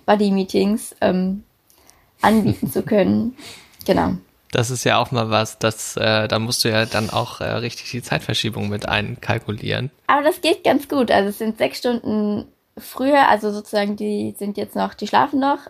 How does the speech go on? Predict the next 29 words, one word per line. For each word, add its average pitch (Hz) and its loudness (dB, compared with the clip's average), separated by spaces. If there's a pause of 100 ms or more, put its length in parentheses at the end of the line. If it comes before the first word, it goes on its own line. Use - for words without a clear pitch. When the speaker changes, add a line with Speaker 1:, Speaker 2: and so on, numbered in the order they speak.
Speaker 1:
Ähm, 214 6
das 208 -4
heißt, 220 0
es - -4 (180)
Speaker 2:
<laughs> - -14
Speaker 1:
wäre 214 6
so 220 6
Mittagszeit, 196 2
ähm, 208 -4 (400)
was 214 4
ja 214 4
eigentlich 247 -2
gar 214 2
nicht 208 -2
so 196 2
schlecht - -2
ist. - -16 (960)
Speaker 2:
Ja, 135 2 (100)
das - 0
stimmt 202 -2
natürlich. 110 -2
Das 123 -2
ist 143 -6
ja 131 0
wirklich - -6
ganz 104 -4
praktisch - -6
für 107 -6
dich. - -6